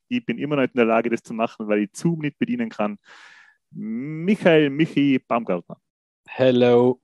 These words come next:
Speaker 2: Peoples. Wir sind wieder da. Und wie ihr schon gehört habt, wieder vor geblurrtem Hintergrund.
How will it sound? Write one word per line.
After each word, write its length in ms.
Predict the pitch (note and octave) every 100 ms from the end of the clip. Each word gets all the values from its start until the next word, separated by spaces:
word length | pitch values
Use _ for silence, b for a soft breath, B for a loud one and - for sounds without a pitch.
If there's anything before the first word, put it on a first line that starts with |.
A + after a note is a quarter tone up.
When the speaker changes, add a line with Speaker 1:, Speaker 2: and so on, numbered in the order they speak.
| _
Speaker 2:
Peoples. 680 | B2+ A#2+ - A2+ A#2+ - - _ _ _ -
Wir 300 | B2 C3 B2
sind 340 | - - B2 B2+
wieder 160 | A#2+
da. 220 | A#2+ A#2+
Und 200 | B2 B2+
wie 120 | B2+ C#3
ihr 40 |
schon 160 | C#3+ -
gehört 240 | C#3 B2+
habt, 240 | C3 - -
wieder 240 | C3+ D3
vor 180 | - C#3
geblurrtem 480 | C#3+ - B2+ C3 B2+
Hintergrund. 640 | B2 D3 C#3+ D3 D3 C#3+